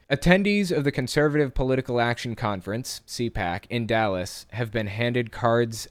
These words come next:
outlining a seven-point plan to reinstate Donald Trump as president in days, not years.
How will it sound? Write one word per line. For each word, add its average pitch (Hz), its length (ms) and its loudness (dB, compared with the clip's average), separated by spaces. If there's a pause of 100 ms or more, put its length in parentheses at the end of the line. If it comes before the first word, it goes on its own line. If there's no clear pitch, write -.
outlining 120 680 0
a - 60 -6
seven-point 110 720 -6
plan 95 300 -6
to 95 100 -4
reinstate 98 640 -4
Donald 95 340 -6
Trump 92 280 -6
as 87 140 -8
president 87 500 -4
in 110 220 -4
days, 90 560 -2 (120)
not 92 280 -4
years. 76 500 -10